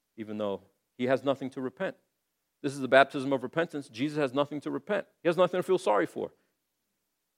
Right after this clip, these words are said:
He has done all the do's, and he didn't do any of the don'ts. He, he's perfect. But what we see here is Mark is very Jewish.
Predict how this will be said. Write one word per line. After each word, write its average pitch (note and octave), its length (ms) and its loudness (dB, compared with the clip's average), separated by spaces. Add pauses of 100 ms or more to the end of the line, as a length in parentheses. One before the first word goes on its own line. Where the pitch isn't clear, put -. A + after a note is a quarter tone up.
He C3 120 0
has B2+ 160 0
done D3 280 4
all C3+ 100 6
the B2 120 0
do's, A2+ 520 -2 (380)
and F#2+ 80 -18
he G#2+ 80 -8
didn't C3 300 -2
do A2 180 -4
any G#2+ 160 -2
of G#2 100 -4
the G#2 60 -8
don'ts. G#2+ 460 -4
He, G2+ 500 -10
he's A2 240 -14 (140)
perfect. - 500 -4 (2000)
But D3 180 6
what A3 160 10
we A3+ 100 0
see G3+ 220 0
here F3 200 8
is B2 100 2
Mark E3 360 6
is C3+ 120 0
very C3+ 400 4
Jewish. A2+ 800 -2